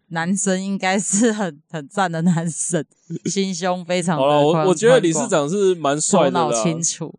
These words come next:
Speaker 2: 我觉得理事长蛮帅，但是，但他有女儿了。
Speaker 1: 对，
Speaker 2: 对啊。
Speaker 1: 大家可以朝其他人下手。好，
Speaker 2: 靠北啊。
Speaker 1: 帮他们推广一下，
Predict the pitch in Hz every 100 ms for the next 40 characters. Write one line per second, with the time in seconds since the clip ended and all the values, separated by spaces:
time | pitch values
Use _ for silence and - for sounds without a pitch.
0 | _ 135 135 196 143 190 156 120 117 117
1 | 147 131 156 170 147 143 147 156 151 143
2 | 131 107 76 95 87 71 _ _ _ -
3 | 139 - 113 92 71 - 185 185 180 180
4 | 156 - 143 - 143 151 135 127 131 -
5 | - - _ _ _ _ - 110 - -
6 | 175 180 170 143 165 160 - - 165